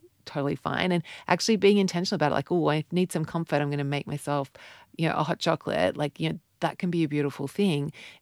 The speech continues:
c-, and completely fine. It's like when it's like you just randomly keep going and going, going and having, like, ten hot chocolates, that that's the problem.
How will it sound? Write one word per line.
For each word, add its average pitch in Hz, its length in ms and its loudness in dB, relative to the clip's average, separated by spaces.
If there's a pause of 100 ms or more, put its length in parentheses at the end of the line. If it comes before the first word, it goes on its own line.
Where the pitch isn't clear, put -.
(260)
c-, 175 200 -2
and 160 380 0 (320)
completely 180 440 2
fine. 151 560 4 (240)
It's - 240 -2
like 151 220 4
when 151 160 2
it's - 320 -4
like 143 240 0
you 147 80 2
just 143 180 -2
randomly 147 680 0
keep 160 280 -4 (340)
going 160 320 0
and 151 120 -4
going, 147 280 -2
going 156 220 0
and 151 120 -4
having, 151 240 -2
like, 156 160 -2
ten 170 180 0
hot 156 160 -2
chocolates, 156 440 -2
that - 120 -6
that's - 340 -10
the - 80 -6
problem. - 540 -10